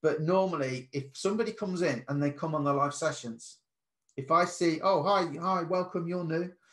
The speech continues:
right? And we had, like, four or five new people on the other day on one of mine. If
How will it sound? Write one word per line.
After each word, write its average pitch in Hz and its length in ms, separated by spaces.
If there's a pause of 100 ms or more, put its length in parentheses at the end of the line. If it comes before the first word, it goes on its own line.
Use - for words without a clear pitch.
(140)
right? 156 300
And 143 100
we 147 80
had, 147 200
like, 131 160 (120)
four 147 180
or 143 60
five 147 260
new 135 120
people 139 320
on 143 80
the 139 80
other 123 100
day 151 140
on 131 100
one 123 140
of 127 60
mine. 131 300 (600)
If 220 280